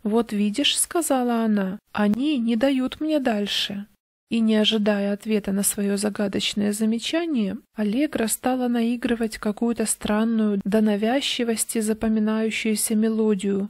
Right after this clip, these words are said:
полную немыслимых созвучий и непонятных ритмов.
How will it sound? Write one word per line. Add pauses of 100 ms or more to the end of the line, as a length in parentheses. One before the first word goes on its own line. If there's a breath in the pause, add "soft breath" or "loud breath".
(160)
полную
немыслимых
созвучий
и
непонятных
ритмов.